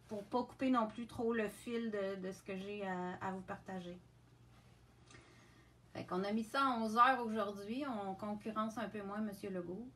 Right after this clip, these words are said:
Fait que ça va être, euh, ça va être plus facile, je pense. Malgré que la dernière fois, ça a été super. Vous avez été là en grand nombre. C'est vraiment le fun.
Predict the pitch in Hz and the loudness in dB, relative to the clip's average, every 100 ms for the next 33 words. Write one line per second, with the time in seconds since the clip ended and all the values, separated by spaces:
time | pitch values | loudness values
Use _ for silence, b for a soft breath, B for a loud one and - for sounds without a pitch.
0 | - 185 - 202 185 180 180 185 180 175 | -14 -14 -12 -8 -6 -6 -8 -10 -10 -12
1 | - - - - - - - 220 208 240 | -16 -20 -20 -20 -20 -20 -8 -4 2 2
2 | 214 - 220 220 190 190 - 220 269 233 | 0 -4 -6 -2 -2 -2 -6 -4 -4 -4
3 | 190 190 190 226 302 - - - B B | -6 -4 -4 -4 -8 -12 -12 -12 B B
4 | B B B B 196 190 214 233 226 202 | B B B B 2 2 2 2 2 4
5 | 202 226 262 190 202 214 - 233 233 196 | 2 2 0 0 0 -6 -2 -2 0 -2
6 | 185 208 190 208 226 190 214 196 180 226 | -2 -4 -2 0 0 0 0 0 0 -2
7 | 214 - 180 175 196 220 226 190 - | -4 -4 -4 -4 -4 -2 -2 -4 -6